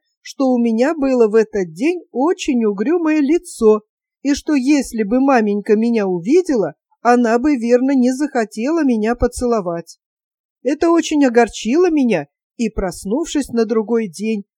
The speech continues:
я решилась всегда употреблять время с пользой, а не на беспрестанные забавы, как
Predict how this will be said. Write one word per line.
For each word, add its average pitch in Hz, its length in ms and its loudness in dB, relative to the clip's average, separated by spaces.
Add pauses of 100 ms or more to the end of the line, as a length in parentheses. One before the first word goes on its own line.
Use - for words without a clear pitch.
(140)
я 277 220 2
решилась 247 640 0
всегда 214 680 -4
употреблять 220 840 -2
время 226 540 0
с - 120 -14
пользой, 180 680 -2 (340)
а 320 160 -2
не 294 160 0
на 233 180 2
беспрестанные 208 1000 -4
забавы, 240 760 -4
как 254 240 -6